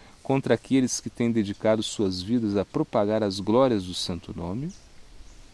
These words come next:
O significado do verso citado anteriormente é o seguinte:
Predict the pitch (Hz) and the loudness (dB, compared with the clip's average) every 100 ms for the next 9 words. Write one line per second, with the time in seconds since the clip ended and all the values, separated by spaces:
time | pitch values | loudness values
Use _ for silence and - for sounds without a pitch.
0 | - - - - - - - - - - | -16 -16 -20 -20 -20 -20 -18 -18 -10 -2
1 | 120 117 - 123 131 113 98 90 110 123 | 2 2 4 8 8 6 2 6 6 6
2 | - - 92 - - - - 104 110 110 | 2 -8 -10 -16 -20 -8 -4 4 4 4
3 | 107 107 95 87 104 117 - 110 - 113 | 2 2 2 2 0 0 0 -2 -2 -2
4 | 98 85 90 - | -4 -6 -8 -16